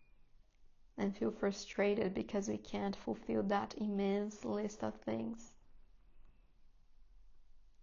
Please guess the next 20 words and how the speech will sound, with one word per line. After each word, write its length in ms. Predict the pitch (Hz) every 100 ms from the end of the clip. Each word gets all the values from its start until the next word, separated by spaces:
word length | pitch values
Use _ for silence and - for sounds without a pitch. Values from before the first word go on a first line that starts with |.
| -
So 280 | - - 233
this 180 | 233 226
meditation 600 | 226 226 226 220 220 214
is 80 |
also 220 | 214 208 208
an 60 |
invitation 560 | 208 208 - 202 202 202
for 160 | 196
you 220 | 202 185 190
to 340 | - - 202
step 400 | 196 - 196 196 - - - - - -
into 220 | 202 196
the 80 | 208
present 420 | 202 196 190 196
moment 560 | 196 190 196 196 220 - - - - - - - - - - - - - - - - - - - - -
and 180 | 226 233 -
just 480 | 247 254 - - -
doing 520 | 214 208 208 214 214
one 240 | 240 254 254 -
thing 280 | 208 196